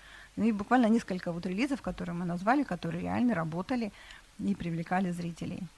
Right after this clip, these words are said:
Вот. Ну, н-, ну, к сожалению, не все. Очень много середнячка такого, которые, м, д-, не идут. Потом, видишь, э, как давать указания кинотеатрам? Мы же, в основном, кинотеатры же находятся в частных руках.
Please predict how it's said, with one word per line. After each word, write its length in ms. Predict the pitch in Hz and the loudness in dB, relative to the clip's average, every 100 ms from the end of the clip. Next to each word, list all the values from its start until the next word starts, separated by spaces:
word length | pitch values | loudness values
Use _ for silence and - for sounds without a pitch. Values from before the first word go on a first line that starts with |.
| - - - | -20 -20 -8
Вот. 280 | 202 175 170 - - | -4 -4 -6 -12 -2
Ну, 180 | 220 294 | 4 8
н-, 300 | 262 208 208 | 8 8 4
ну, 180 | 277 240 | 4 4
к 60 | |
сожалению, 380 | - 220 226 214 | 2 2 4 4
не 60 | 226 | 4
все. 120 | - | 4
Очень 240 | 226 - | 2 6
много 260 | 269 233 185 - | 8 8 4 -2
середнячка 580 | 202 185 185 - - - | -2 0 -2 -2 -2 -2
такого, 420 | 196 - 202 190 | -2 -6 -4 -4
которые, 480 | - 175 175 170 165 | -6 -10 -8 -8 -6
м, 480 | - - 180 165 165 | -6 -6 -6 -6 -8
д-, 240 | - 165 165 | -8 -8 -4
не 260 | 175 185 190 | 0 2 0
идут. 200 | 175 160 - - - - - | -2 -8 -12 -18 -16 -14 -8
Потом, 200 | 339 427 | -4 2
видишь, 180 | 370 220 | 2 2
э, 220 | 226 208 - - | 2 0 -4 2
как 200 | - 269 | 8 8
давать 280 | 220 202 202 | 8 6 4
указания 420 | - 190 208 180 | 2 4 4 2
кинотеатрам? 640 | 190 185 185 - - 185 175 - - - - - - | 0 -2 -2 -6 -6 -8 -8 -12 -16 -18 -20 -20 -12
Мы 240 | - 214 220 | 0 2 2
же, 200 | 196 180 180 - | 0 -4 -8 -6
в 40 | |
основном, 440 | 214 240 254 190 185 | -2 2 2 2 0
кинотеатры 420 | 214 220 285 190 | 2 2 2 0
же 60 | 185 | 0
находятся 300 | 185 208 175 | 0 -2 -4
в 60 | |
частных 380 | - 269 - 165 | -2 -2 0 -6
руках. 240 | 180 - | -4 -8